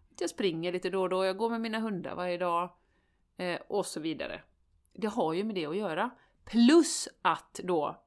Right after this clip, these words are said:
på tal om ordens och tankens kraft, så tänker jag ju inte så. Jag gör inte det. Jag tänker att jag är starkare och mer flexibel än någonsin.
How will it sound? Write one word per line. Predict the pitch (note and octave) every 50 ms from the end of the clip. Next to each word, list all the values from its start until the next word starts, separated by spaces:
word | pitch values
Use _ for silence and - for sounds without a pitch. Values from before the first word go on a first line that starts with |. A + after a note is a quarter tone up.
| _ - -
på | - F#3+
tal | - A3 F3 E3+ E3+
om | E3+ E3+
ordens | F#3 F#3 D#3 C#3 - D3+ D3+
och | E3 D#3
tankens | - F#3+ D#3+ D#3 D#3 - C#3+ -
kraft, | - - - - - _ - _ - - _ _ -
så | - - - F#3 F3+ - - - _ _ _ _ _ _
tänker | - - A#3+ A3+ G3+ F3+ D#3+ D#3 D#3 - - A#3+
jag | B3 A#3 A3+ F#3 D#3+ D#3
ju | D#3+ D#3+ -
inte | - F3+ D#3+ C#3 - - C#3+ C3+
så. | - - - E3 F3 F3+ - - - - _ _ _ _ _ _ _ _ _ _ _ -
Jag | F3+ G#3
gör | G3+ F#3 A3 G3+ E3 C#3 D#3 F#3
inte | C4 C#4+ C4 - -
det. | C#3+ - - - - -
Jag | - A#3 A#3
tänker | E4 D#4+ C4 A#3 A#3+ A3
att | A3 A3
jag | - A3+ A3+
är | A3+
starkare | A3+ A#3 G#3+ G#3 - F3+ F3+ F#3
och | F#3
mer | G3+ F#3+ F3
flexibel | F3 - F3+ F3 - E3 D#3 D3+ D#3+ D#3
än | E3
någonsin. | F3 E3 D#3 D3 - D3 D3+ - D3+ - -